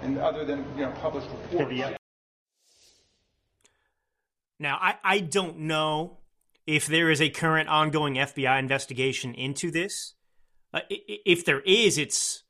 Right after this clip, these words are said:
Speaker 2: seems that it would only be superficial. That's the whole problem here. The F B I is not doing its job. They're not pursuing this. And in fact, I've got a piece that was, is, uh, from the Federalist here. And th-, they point this out. So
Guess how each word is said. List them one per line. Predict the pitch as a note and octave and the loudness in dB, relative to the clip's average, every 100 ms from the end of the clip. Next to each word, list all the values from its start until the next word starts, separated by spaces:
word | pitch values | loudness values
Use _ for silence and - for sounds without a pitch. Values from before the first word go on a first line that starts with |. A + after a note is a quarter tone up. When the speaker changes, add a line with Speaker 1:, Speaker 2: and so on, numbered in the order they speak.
| _ _ _ | _ _ _
Speaker 2:
seems | - - F#3+ G3+ E3+ | -6 0 4 4 2
that | C#3+ | 2
it | D3+ | 0
would | C#3+ | 2
only | C#3+ D#3 | 2 2
be | C#3+ C3+ | -2 -2
superficial. | B2 D3 C3 - F3+ E3 B2 | -4 -4 -6 -4 -4 -2 -2
That's | B2+ - | -4 -4
the | A#2 | -4
whole | C3 | -4
problem | A#2 - D#3+ G#3 | -4 2 4 4
here. | A#2+ A#2+ | 0 -4
The | A2+ | -2
F | C#3 - | -2 -2
B | C#3+ | 0
I | B2 | 0
is | C3 | 2
not | C#3 A3+ - | 4 2 0
doing | C#3+ | -10
its | A#2+ - | -8 -6
job. | - B2 A#2+ | 0 0 0
They're | A#2+ | 0
not | C#3+ A3 | 0 0
pursuing | - D3+ C#3 A#2+ A#2 | -4 -6 -6 -8 -8
this. | C3 - _ _ - - | -8 -10 _ _ -8 0
And | D#3+ | 2
in | D#3+ | 2
fact, | - G3 A3+ F#3+ F#3+ - - | 2 4 4 4 0 -14 -6
I've | D3 | 2
got | D#3+ G3 | 6 6
a | |
piece | A3+ - E3+ E3+ | 6 -2 -2 -2
that | D#3+ C#3+ | -4 -4
was, | C3+ - - | -2 -4 -4
is, | C#3+ A#2+ | -4 -2
uh, | C3+ B2+ | 0 0
from | - C#3+ | 0 -4
the | |
Federalist | A#2+ - E3+ A3+ C#3+ B2 - | -4 2 4 4 2 -2 -6
here. | A#2+ A#2 C3 _ _ _ _ _ _ _ _ _ - - _ - - - | -8 -8 -10 _ _ _ _ _ _ _ _ _ -20 -20 _ -20 -20 -4
And | D#3+ D#3+ E3 E3+ E3+ - - _ _ _ _ _ - _ _ - - - | 2 4 6 4 2 -2 -12 _ _ _ _ _ -20 _ _ -14 -14 -6
th-, | F#3+ | 2
they | G3+ | 4
point | F#3+ G#3 G3 | 6 8 6
this | G3 - | 6 4
out. | C4+ F#3 C#3+ | 6 6 6
So | - E3 D#3+ | 4 4 2